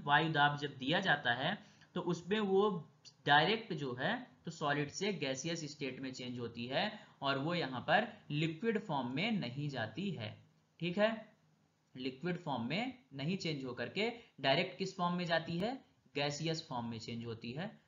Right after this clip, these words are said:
solid से। ठीक है, तो ये example हो गया हमारा dry ice। इसके बाद solid से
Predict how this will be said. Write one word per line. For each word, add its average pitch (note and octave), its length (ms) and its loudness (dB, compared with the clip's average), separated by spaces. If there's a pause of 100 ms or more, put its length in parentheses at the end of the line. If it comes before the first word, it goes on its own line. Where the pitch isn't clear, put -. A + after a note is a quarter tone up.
(120)
solid A#2 460 -2
से। G#2+ 260 -12 (520)
ठीक F#3 180 0
है, G3 100 -2
तो - 640 -14
ये D#3 160 2
example D3 420 0
हो C#3 140 -2
गया C3 180 -2
हमारा B2+ 340 -4
dry A#2+ 320 2
ice। A#2+ 280 -4 (260)
इसके E3 240 0
बाद G3 280 8 (240)
solid E3+ 380 4
से F#3+ 140 0